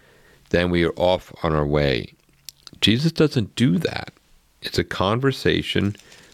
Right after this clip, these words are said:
with question and answers. And of course, what's so powerful about this story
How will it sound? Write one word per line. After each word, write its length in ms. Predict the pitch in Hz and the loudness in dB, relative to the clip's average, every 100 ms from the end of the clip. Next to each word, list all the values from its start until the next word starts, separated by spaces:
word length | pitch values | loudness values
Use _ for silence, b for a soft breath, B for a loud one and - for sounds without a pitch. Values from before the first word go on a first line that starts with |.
| B | B
with 200 | 82 - | -4 -2
question 560 | - 92 - - 98 - | -2 -2 -2 -4 -4 -4
and 180 | 87 - | -6 -4
answers. 760 | 95 87 85 - - - - - _ B B B B - - | 0 2 2 0 -4 -4 -12 -16 _ B B B B -6 -2
And 480 | 92 87 85 85 82 | 0 0 0 0 -2
of 120 | - | 0
course, 280 | 120 110 101 | 2 2 0
what's 140 | - | -4
so 100 | 92 | -6
powerful 640 | - 104 143 190 160 104 | -4 -2 0 0 0 -2
about 320 | 85 80 73 | 2 2 0
this 160 | 80 76 | -2 -6
story 520 | - 80 76 76 80 | -2 2 4 4 0